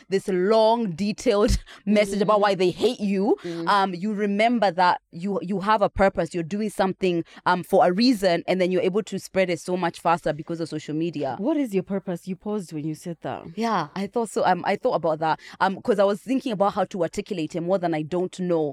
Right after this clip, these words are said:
Speaker 1: um,
Speaker 2: Mm.
Speaker 1: what it is.
Speaker 2: Say,
Speaker 1: So, yeah.
Speaker 2: summarize.
Speaker 1: Huh?
Speaker 2: Summarize.
Speaker 1: I don't know. Um, so I was thinking about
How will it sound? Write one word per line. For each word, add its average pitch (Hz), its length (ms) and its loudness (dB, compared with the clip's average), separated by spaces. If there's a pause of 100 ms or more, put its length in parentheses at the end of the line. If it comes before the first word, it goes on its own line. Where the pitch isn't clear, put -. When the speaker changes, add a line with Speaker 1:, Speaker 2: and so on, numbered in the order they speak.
(140)
Speaker 1:
um, 160 220 2
Speaker 2:
Mm. - 20 -10
Speaker 1:
what 170 240 -2
it 160 160 -8
is. 165 420 -4
Speaker 2:
Say, 214 260 -6
Speaker 1:
So, 185 60 -2
yeah. 151 140 -2
Speaker 2:
summarize. 160 600 -2
Speaker 1:
Huh? 240 280 -8
Speaker 2:
Summarize. 180 640 -8 (380)
Speaker 1:
I 277 60 -6
don't 262 220 -6
know. 220 280 -4 (200)
Um, 208 160 0
so 214 280 -6 (140)
I 208 60 2
was 214 180 0
thinking 269 300 -2
about 202 440 -2